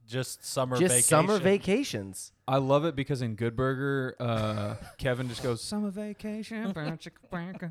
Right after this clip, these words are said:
Speaker 3: summer vacation."
Speaker 2: Because, obviously, as an adult working person, you don't have summer vacations, which
Speaker 1: Yeah.
Speaker 2: is funny.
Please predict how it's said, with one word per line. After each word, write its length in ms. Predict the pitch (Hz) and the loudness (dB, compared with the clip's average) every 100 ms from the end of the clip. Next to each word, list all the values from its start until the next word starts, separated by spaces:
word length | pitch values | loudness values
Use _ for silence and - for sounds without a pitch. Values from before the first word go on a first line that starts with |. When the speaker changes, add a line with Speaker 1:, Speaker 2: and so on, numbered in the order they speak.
| 180 | -12
Speaker 3:
summer 340 | - 202 214 | -10 -10 -8
vacation." 800 | 208 220 226 240 226 226 226 214 | -10 -10 -10 -8 -8 -8 -6 0
Speaker 2:
Because, 500 | 202 - 233 175 - _ _ _ _ _ _ _ _ _ | 2 6 6 6 -8 _ _ _ _ _ _ _ _ _
obviously, 720 | 135 143 147 - 135 135 151 _ _ _ _ _ _ _ _ _ | 4 4 4 -2 -2 -2 -4 _ _ _ _ _ _ _ _ _
as 200 | 127 120 | -2 0
an 120 | 120 | -2
adult 300 | 117 117 117 | -2 2 2
working 300 | 110 113 110 | 2 -4 -6
person, 340 | 104 110 - 120 | -8 -6 -6 -8
you 80 | 110 | -6
don't 140 | 104 | -4
have 140 | 104 101 | -4 -6
summer 200 | 120 107 | -6 -6
vacations, 520 | 104 - 120 - 123 | -6 -6 -8 -6 -4
which 120 | 123 | -2
Speaker 1:
Yeah. 80 | 107 | -2
Speaker 2:
is 100 | 98 | -2
funny. 460 | 240 254 151 147 | 0 0 0 -4